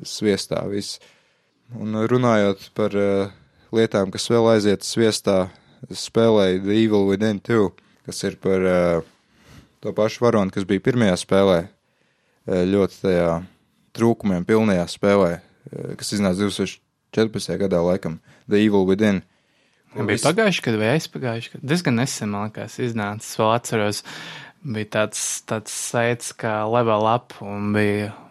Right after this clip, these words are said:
Speaker 2: nesen diezgan podcasts tieši par šo spēli.
Speaker 1: Ļaunums iekšās, man šķiet, bija nosaukums.
Speaker 2: Man liekas, tas bija piecpadsmitais gads, jo es vēl strādāju vienā vietā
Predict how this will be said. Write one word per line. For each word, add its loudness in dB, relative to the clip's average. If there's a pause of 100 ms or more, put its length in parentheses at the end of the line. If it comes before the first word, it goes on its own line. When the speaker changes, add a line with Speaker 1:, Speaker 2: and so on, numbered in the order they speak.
Speaker 2:
nesen 0
diezgan -4 (100)
podcasts -6 (260)
tieši -2
par -2
šo -6
spēli. -4
Speaker 1:
Ļaunums 2
iekšās, 0
man -4
šķiet, -4
bija -6
nosaukums. -4 (180)
Speaker 2:
Man 4
liekas, 0
tas -6
bija 0
piecpadsmitais -2
gads, -2
jo 2 (160)
es 0
vēl -2
strādāju 0
vienā 0
vietā 0